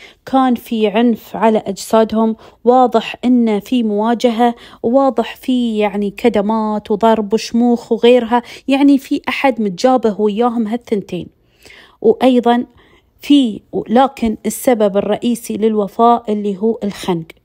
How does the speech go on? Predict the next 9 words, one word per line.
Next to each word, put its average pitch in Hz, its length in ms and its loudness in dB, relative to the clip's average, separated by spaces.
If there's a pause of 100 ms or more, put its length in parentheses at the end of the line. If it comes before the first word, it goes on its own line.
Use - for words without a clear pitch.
(440)
للأم 240 580 2
وكذلك 240 680 0
وبنتها، 180 500 -6 (260)
وقالوا 254 500 2 (120)
إن 220 380 2 (380)
اللي 262 280 2
توفت 214 760 0
قبل 262 180 2
الثانية 277 600 2